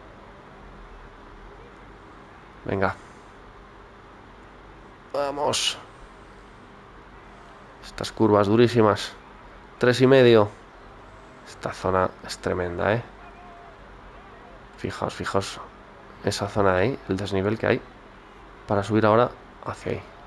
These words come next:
Últimos diez kilómetros. Esta curva derecha y luego la de izquierda son terribles.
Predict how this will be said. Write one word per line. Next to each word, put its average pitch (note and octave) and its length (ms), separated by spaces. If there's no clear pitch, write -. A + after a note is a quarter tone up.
Últimos C3 280
diez B2+ 140
kilómetros. G#2 600
Esta - 180
curva A2 240
derecha G#2 340
y G2+ 40
luego G#2+ 160
la G#2 80
de G2 80
izquierda A2+ 440
son G#2+ 180
terribles. G2+ 480